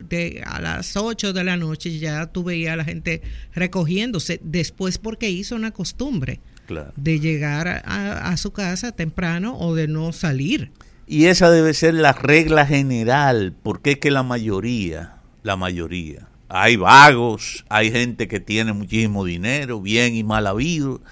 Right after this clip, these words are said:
Speaker 2: que le gusta la pachanga, que todos los días, para él, ojalá que fueran veinticuatro horas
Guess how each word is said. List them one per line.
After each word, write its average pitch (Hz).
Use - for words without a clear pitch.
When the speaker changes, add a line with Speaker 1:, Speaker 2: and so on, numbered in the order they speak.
Speaker 2:
que 117
le 113
gusta 131
la 113
pachanga, 139
que 123
todos 185
los 143
días, 107
para 135
él, 196
ojalá 151
que 185
fueran 165
veinticuatro 151
horas 117